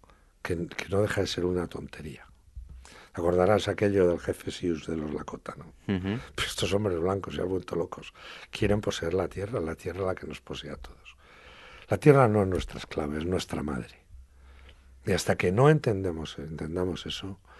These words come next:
Speaker 1: creo que vamos por pésimo camino. Y fíjate, yo soy cazador, eso sí, muy conservacionista, he estado con los movimientos ecologistas de, desde el primer día y ahí estaré.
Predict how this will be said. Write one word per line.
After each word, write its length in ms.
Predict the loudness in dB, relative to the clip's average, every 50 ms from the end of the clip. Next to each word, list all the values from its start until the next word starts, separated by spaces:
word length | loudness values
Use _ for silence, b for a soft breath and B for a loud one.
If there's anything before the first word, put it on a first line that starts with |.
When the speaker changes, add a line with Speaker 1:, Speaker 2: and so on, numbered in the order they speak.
| B B B B B B B B B B
Speaker 1:
creo 240 | 2 4 4 4
que 120 | 4 4 4
vamos 340 | 4 4 4 2 0 -2 -4
por 320 | -4 -2 -2 -2 -2 -6 _ _ 0
pésimo 420 | 0 2 2 2 0 -2 -2 -2 -4
camino. 420 | -4 -6 -6 -10 -10 -14 -18 -20 -20 -20 -20 _ b b b b b b b
Y 80 | -6
fíjate, 560 | -2 -2 0 2 2 4 4 4 4 4 2 B B B B B B -10
yo 80 | -10
soy 160 | -10 -10 -12 -10
cazador, 680 | -10 -10 -8 -6 -2 4 8 10 12 12 12 12 8 6 B B B B B B B B B B B B _ 4
eso 180 | 4 4 4 4
sí, 160 | 0 -2 -8 -12 -10 -2
muy 160 | 2 2 4
conservacionista, 800 | 4 4 2 2 0 0 0 0 2 2 2 2 2 2 2 2
he 40 | 2
estado 200 | 2 2 0 2
con 80 | 2 2
los 120 | 2 4
movimientos 460 | 2 2 4 4 2 2 2 0 -2 -2
ecologistas 680 | 0 2 2 0 2 0 -2 -4 -2 -2 -4 -4 -2
de, 280 | -2 -2 -4 -6 -8 -10
desde 280 | -14 -18 -12 -8 -6 -6
el 80 | -4
primer 340 | -2 0 0 2 2 4 4
día 240 | 4 2 2 2 2
y 40 | 2
ahí 160 | 0 -2 -4
estaré. 440 | -6 -8 -6 -6 -4 -4 -6 -6